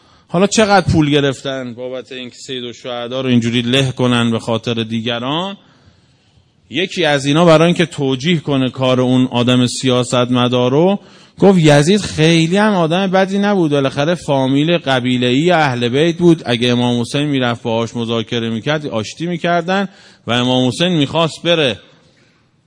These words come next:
دستشو بذاره تو دست او و با رفاقت مشکلشون رو با هم حل کنن.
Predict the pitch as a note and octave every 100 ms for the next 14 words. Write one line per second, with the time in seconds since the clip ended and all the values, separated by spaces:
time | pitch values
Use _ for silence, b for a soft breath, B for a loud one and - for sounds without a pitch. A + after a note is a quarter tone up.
0 | - C#3+ D#3+ D#3 D3 D3 D#3+ D3+ C#3+ C3+
1 | D#3+ - E3+ F3 E3+ C3+ C3 B2 B2 C#3+
2 | C3+ C3 F#3+ F#3+ E3+ - F#3 F#3 F3+ F#3+
3 | E3 D3 E3 D#3+ D#3 C#3 - A#2 F#2+